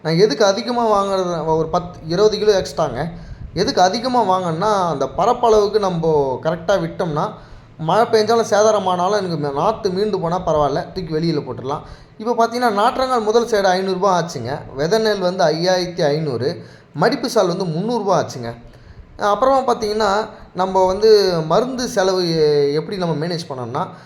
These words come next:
நாற்று வந்து நல்லா பனி பெய்யறதுனால மருந்து செலவு கண்டிப்பா தேவைங்க. ஏன்னா, நம்ம இருபத்தி ஒரு நாள் to இருபத்தெட்டு நாளுக்குள்ள நடணும்.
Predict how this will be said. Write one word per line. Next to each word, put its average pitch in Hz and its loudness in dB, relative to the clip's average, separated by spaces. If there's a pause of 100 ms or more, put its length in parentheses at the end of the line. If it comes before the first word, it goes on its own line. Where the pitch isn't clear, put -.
(200)
நாற்று 185 0
வந்து 175 0 (440)
நல்லா 170 0
பனி 190 -2
பெய்யறதுனால 175 -2
மருந்து 175 -2
செலவு 160 -4
கண்டிப்பா 160 -2
தேவைங்க. 147 -2 (320)
ஏன்னா, 143 0
நம்ம 135 -4
இருபத்தி 202 0
ஒரு 175 0
நாள் 190 0
to 185 -4
இருபத்தெட்டு 175 -2
நாளுக்குள்ள 175 -2
நடணும். 147 -2